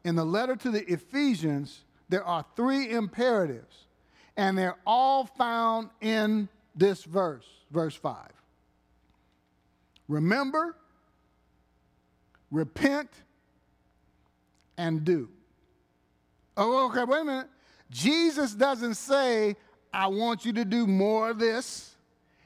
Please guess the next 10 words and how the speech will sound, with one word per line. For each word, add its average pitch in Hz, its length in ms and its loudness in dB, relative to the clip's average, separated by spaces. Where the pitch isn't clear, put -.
and 214 200 0
less 226 360 0
of 196 240 -2
that." 214 300 2
He's 214 180 2
not 247 420 2
an 196 140 0
old 254 420 2
covenant 240 560 0
preacher 196 720 0